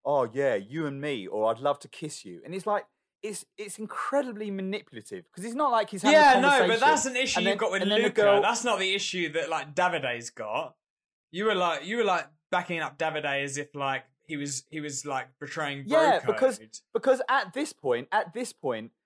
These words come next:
Speaker 1: there are certain things that, like, um, become canon within the T V show, like girl code and boy code and telling the boy before you do this. We all know that this is part of the bullshit show now, and,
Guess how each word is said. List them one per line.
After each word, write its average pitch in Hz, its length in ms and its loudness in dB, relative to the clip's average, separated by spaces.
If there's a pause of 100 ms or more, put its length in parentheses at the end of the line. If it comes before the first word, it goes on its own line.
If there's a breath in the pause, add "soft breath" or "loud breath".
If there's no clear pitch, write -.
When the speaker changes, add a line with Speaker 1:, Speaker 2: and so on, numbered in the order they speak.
(240)
Speaker 1:
there 208 200 4
are 208 160 4
certain 214 380 2
things 131 560 -4
that, 131 280 -2
like, 127 360 -4 (880)
um, 143 360 0 (100)
become 160 420 -2
canon 131 500 -4
within 135 280 -6
the 131 80 -8
T 139 260 -8
V 143 140 -10
show, 80 420 -8 (360)
like 151 320 2 (400)
girl 208 320 6
code 104 400 -2
and 135 180 -2
boy 196 260 6
code 117 320 0
and 110 120 -12
telling 214 320 -2
the 208 80 0
boy 208 280 2
before 156 280 -6
you 160 120 -8
do 185 260 -6
this. 95 240 -16 (360)
We 196 160 -6
all 285 120 -2
know 233 340 0
that 131 140 -4
this 160 200 -6
is 180 120 -10
part 180 300 0
of 151 40 -6
the 143 60 -12
bullshit 151 540 -6
show 147 260 0
now, 80 380 -12 (400)
and, 170 180 -4